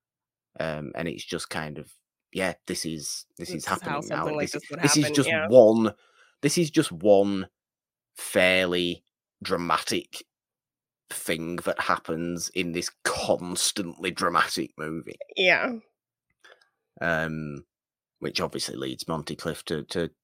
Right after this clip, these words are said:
Speaker 1: go awol, and we know what happens from there. Sinatra's death scene, because it is in Monty Clift's arms, though, and Burt Lancaster's obviously there as well, it, uh,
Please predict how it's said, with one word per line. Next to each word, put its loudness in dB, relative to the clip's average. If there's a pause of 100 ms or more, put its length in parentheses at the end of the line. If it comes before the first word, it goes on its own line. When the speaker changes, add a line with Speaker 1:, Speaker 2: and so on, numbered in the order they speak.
(160)
Speaker 1:
go 4
awol, 4 (380)
and 0
we 0
know 4
what 2
happens 0 (240)
from 0
there. 6
Sinatra's 0
death 0
scene, -4
because -2 (300)
it -4
is -6
in -4
Monty -4
Clift's -6 (140)
arms, 2
though, 0
and -6
Burt -2
Lancaster's -4
obviously -8
there -6
as -12 (140)
well, -6 (1040)
it, 2 (320)
uh, 2